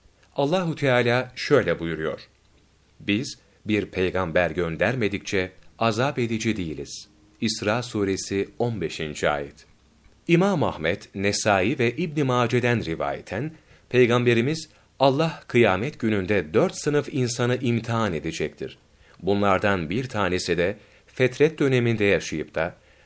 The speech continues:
peygamberlerin daveti kendisine ulaşmayan kimsedir. Bu dört sınıf imtihan sonucuna göre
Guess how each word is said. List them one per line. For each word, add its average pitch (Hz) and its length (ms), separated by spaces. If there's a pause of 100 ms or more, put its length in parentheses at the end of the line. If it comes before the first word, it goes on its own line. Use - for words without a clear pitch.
(100)
peygamberlerin 85 880
daveti 113 480
kendisine 107 540
ulaşmayan 113 680
kimsedir. 78 640 (400)
Bu 131 220
dört 156 220
sınıf 147 420
imtihan 123 500
sonucuna 131 540
göre 76 340